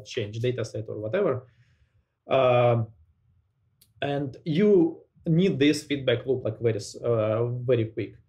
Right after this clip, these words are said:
You need, uh, not just numbers, you need a kind of image, right? You need a plot, you need a dynamic, uh, to see what is happening. That's, like, one of, one value of the ex-, experiment tracking. The second value is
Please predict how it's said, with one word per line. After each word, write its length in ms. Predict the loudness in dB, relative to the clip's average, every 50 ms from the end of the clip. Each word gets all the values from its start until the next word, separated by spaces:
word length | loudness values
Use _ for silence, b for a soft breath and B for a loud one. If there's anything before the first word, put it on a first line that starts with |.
| _ _ _
You 220 | -4 0 0 0
need, 360 | 2 2 2 2 2 2 4 4
uh, 680 | 4 4 4 4 4 4 6 6 6 6 4 4 2 -2 -10 _ _ _ _ _ _ _ _ _ _ _ _ _ _ _ 0
not 280 | 2 4 4 4 2
just 260 | 4 2 0 0 0 -2
numbers, 520 | -2 -2 0 0 0 -2 -2 -4 -6 -10 -12
you 180 | -6 -4 -2 -2
need 160 | 0 0 2
a 140 | 0 0 0 -4 -14 _ -20 _ _
kind 160 | -8 -6 -6
of 100 | -6 -8 -6 -4
image, 340 | -2 -2 0 0 -2 -4 -4
right? 220 | -4 -4 -4 -4
You 60 | -6
need 100 | -6 -4
a 60 | -4 -4
plot, 380 | -2 -2 -2 0 0 0 -2
you 80 | -2 -2
need 120 | -2 -4
a 40 | -4
dynamic, 760 | -4 -2 -2 0 0 0 0 -2 -2 -2 -2 -4 -6 -8 -12 _ _ _ _ _ _ _ _ -8
uh, 540 | -4 -2 0 0 0 0 0 -2 -2 -4 -6 -10 -16 _ -18 -14 -14 -8 -4
to 120 | -4 -4
see 320 | -4 -4 -4 -2 -2 0 2
what 180 | 0 0 0
is 160 | -2 -4 -6
happening. 380 | -6 -8 -8 -8 -10 -8 -6 -2
That's, 280 | -2 -2 -2 -2 -2 -2
like, 160 | -2 -2 -2
one 480 | -4 -4 -2 -2 0 0 -2 -2 -4 -6 -10 -10 -8
of, 160 | -6 -6 -6 -8 -12 -14
one 640 | -12 -10 -6 -2 0 0 2 0 0 -2 -2 -4 -4 -6
value 500 | -6 -4 0 2 2 2 2 2 0 0
of 100 | -2 -4 -4 -2
the 300 | -2 0 0 0 -2 -4
ex-, 200 | -6 -10 -12 -12
experiment 460 | -12 -12 -10 -6 -4 -4 -4 -4 -6 -6
tracking. 260 | -8 -8 -8 -6 -6
The 60 | -4
second 320 | -2 0 0 0 2 2
value 520 | 4 4 4 4 4 2 0 0 0 2 0
is 180 | 0 -2 -4